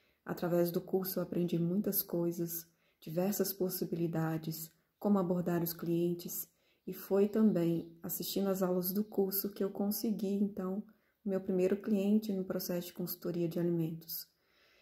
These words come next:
Ele me ajudou a ver a minha profissão, a ver a minha carreira de uma forma diferente, a poder investir em um ramo diferente, eh, daquilo que eu havia estabelecido antes na minha carreira.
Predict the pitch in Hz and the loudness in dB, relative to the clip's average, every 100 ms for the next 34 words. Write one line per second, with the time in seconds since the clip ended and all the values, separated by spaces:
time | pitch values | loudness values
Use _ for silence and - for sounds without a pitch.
0 | _ _ _ 180 185 190 190 185 185 185 | _ _ _ -2 2 6 6 4 2 4
1 | 190 190 185 185 180 185 180 - _ - | 6 6 4 6 6 4 -2 -12 _ -4
2 | 185 180 180 180 - - - 190 196 190 | 0 2 2 2 -2 -2 -2 0 0 0
3 | 180 175 170 180 180 180 175 170 175 185 | 2 2 2 4 4 2 0 -2 0 2
4 | 170 175 175 175 175 170 170 - 175 180 | 0 0 0 0 0 0 -2 -2 -2 0
5 | 185 190 190 180 180 170 190 185 180 175 | 0 -2 -4 -6 -2 2 2 2 0 -2
6 | - 202 208 214 - _ _ - 190 190 | -4 0 2 0 -6 _ _ -4 0 0
7 | 160 208 214 208 - 180 170 180 190 190 | 4 6 6 6 2 0 2 2 2 -2
8 | 202 - _ _ _ _ 180 170 170 170 | -10 -12 _ _ _ _ -2 2 2 4
9 | 165 165 - 170 - 180 180 - 180 180 | 2 2 2 -2 -2 -2 -2 0 0 2
10 | 170 175 185 185 175 175 - _ _ _ | 2 0 2 2 2 -2 -8 _ _ _
11 | _ _ _ _ - - 170 170 170 - | _ _ _ _ -12 -4 2 4 4 2
12 | 170 175 175 175 - - - 170 165 165 | -2 2 4 4 2 -4 0 2 4 2
13 | 175 165 170 180 202 | -2 -4 0 0 -2